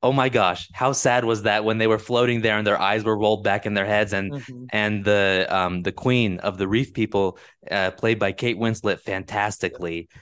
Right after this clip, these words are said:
Speaker 2: Yep.
Speaker 1: is, like, so heartbroken. I mean, I was in tears. It was so
Speaker 2: Yeah,
Speaker 1: sad.
Speaker 2: very much so.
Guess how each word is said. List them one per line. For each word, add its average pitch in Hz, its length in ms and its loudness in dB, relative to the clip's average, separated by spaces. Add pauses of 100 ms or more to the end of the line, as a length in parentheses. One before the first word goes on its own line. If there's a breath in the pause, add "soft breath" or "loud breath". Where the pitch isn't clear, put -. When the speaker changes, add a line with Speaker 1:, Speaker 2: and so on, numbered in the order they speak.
(140 soft breath)
Speaker 2:
Yep. 120 120 -4
Speaker 1:
is, 104 120 -4
like, 98 240 -2
so 123 240 0
heartbroken. 104 560 0
I 104 80 -2
mean, 110 160 0
I 135 100 2
was 170 160 2
in 147 100 2
tears. 147 520 0
It 135 80 -4
was 143 180 -2
so 143 140 2
Speaker 2:
Yeah, 139 60 4
Speaker 1:
sad. 127 460 0
Speaker 2:
very 135 220 -8
much 123 300 -16
so. 113 240 -10